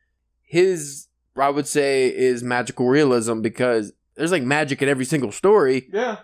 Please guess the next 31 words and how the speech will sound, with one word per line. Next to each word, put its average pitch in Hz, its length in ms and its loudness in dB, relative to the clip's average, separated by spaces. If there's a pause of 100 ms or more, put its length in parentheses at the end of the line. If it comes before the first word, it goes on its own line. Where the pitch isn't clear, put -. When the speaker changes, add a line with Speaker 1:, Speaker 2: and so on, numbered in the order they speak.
(100)
Speaker 1:
But 139 220 0
I 143 120 2
would, 143 180 2
I 135 140 0
never 147 220 0
even 131 200 -2
thought 135 280 -2
that 120 160 -4
they 127 100 2
were 113 440 -2
considered 123 340 -4
magic 131 320 0
stories 110 360 -2
'cause 104 460 -8
it's - 180 -14
these 196 240 -4
kind 98 200 -10
of - 60 -20
themes. - 360 -20 (320)
So 147 480 0 (280)
maybe 226 340 2
we 277 200 2
do 185 300 2
write 131 460 0 (300)
magical 135 520 -2
realism 123 460 2
a 120 80 0
little 123 180 2
bit 120 200 0
just 135 200 -2
because 120 580 -2